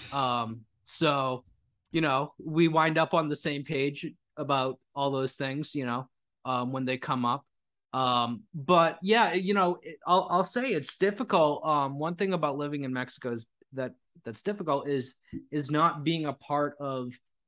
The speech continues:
the conversation that's happening in politics at that moment. Um, it was a lot easier for me, uh,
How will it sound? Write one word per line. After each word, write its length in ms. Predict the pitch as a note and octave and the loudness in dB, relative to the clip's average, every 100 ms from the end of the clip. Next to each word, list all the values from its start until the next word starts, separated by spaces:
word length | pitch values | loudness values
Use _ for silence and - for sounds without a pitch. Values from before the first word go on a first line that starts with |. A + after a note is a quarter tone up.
| _ | _
the 480 | D3+ C#3 C3+ B2+ B2 - | -8 -4 -2 -2 -4 -8
conversation 1080 | - D#3+ D#3 C#3+ C3+ C#3 C3+ - A#2 G#2 G#2 _ _ _ - | -6 -2 -2 -2 -4 -4 -6 -6 -8 -10 -14 _ _ _ -6
that's 200 | C#3 - | -6 0
happening 420 | B2+ - C3 A#2+ | 0 0 -4 -6
in 80 | A2 | -6
politics 640 | A#2+ A#2 A2+ A2 G#2 - B2 | -4 -6 -6 -10 -12 -12 -6
at 180 | B2+ | -6
that 180 | B2 G2+ | -4 -6
moment. 400 | A#2 A#2+ A2 G#2 - _ _ _ | -6 -6 -6 -8 -14 _ _ _
Um, 300 | B2+ A#2 A#2+ - | 0 0 0 -2
it 80 | D#3+ | 0
was 240 | E3 C#3+ | 0 0
a 60 | C3 | 0
lot 320 | C#3 E3+ F#3 | 2 4 6
easier 420 | D3+ C3+ C3 A#2+ | 4 2 -2 -4
for 160 | - C3 | -4 -4
me, 420 | B2 A#2+ A#2 A2 - | -2 -4 -6 -8 -10
uh, 360 | B2+ A2+ G#2 | -8 -6 -8